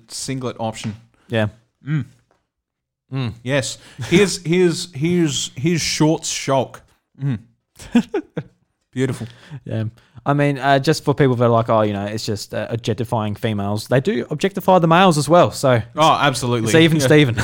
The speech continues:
Speaker 2: <laughs>
Speaker 1: Yeah, there, there's no difference in the males either. Like,
Speaker 2: Yeah.
Speaker 1: and they've been, they have not been shy about that. A lot of, like, the, this,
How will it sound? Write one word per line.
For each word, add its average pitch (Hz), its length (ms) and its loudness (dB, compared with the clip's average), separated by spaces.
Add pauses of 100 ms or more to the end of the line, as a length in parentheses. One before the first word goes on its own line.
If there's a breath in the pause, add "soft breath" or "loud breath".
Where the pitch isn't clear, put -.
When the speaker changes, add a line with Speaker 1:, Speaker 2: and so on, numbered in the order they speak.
(100)
Speaker 2:
<laughs> - 160 -14
Speaker 1:
Yeah, 143 160 4
there, 139 160 4
there's 131 340 0
no 143 160 0
difference 123 460 -4
in 123 40 -6
the 117 80 -4
males 113 380 -2
either. 104 400 -4
Like, 113 220 2
Speaker 2:
Yeah. 117 100 -4
Speaker 1:
and 120 160 -2
they've 117 240 -2
been, 120 220 -4
they 123 100 0
have 117 140 -2
not 117 160 -4
been 107 160 -6
shy 104 300 -4
about 95 260 -8
that. 101 240 -10 (120)
A 120 60 -8
lot 113 180 -4
of, 104 160 -6
like, 104 300 -8 (480)
the, 107 480 -4 (380)
this, 123 680 -4